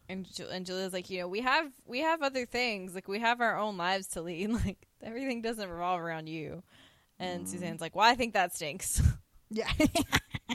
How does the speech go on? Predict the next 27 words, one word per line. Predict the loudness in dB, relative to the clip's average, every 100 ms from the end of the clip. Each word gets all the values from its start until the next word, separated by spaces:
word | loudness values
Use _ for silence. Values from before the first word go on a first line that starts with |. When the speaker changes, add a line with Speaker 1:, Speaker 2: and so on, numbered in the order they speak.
| -6
Speaker 2:
love | -8 -8
that. | -6 -6
Speaker 1:
And | -4
Charlene's | -4 -4 -6 -2
like, | -2 2
"Why | 4
don't | 4 0
you | 0
call | 4 4
up | 2
some | -2 -2
of |
your | 0 0
other | 0
girlfriends?" | 0 -2 -2 -2 -2 -4 -10 -10
And | -8 -4 -4 -4 -4
Suzanne | -4 -4 -6 -6
says | -8 -6 -6 -6
she | -4
doesn't | -4 0
have | 4 4
any | 4
other | 2 0
girlfriends. | -2 -4 -6 -8 -10 -10
Like, | -12 -8
they're | -8 -4
it. | -4 -4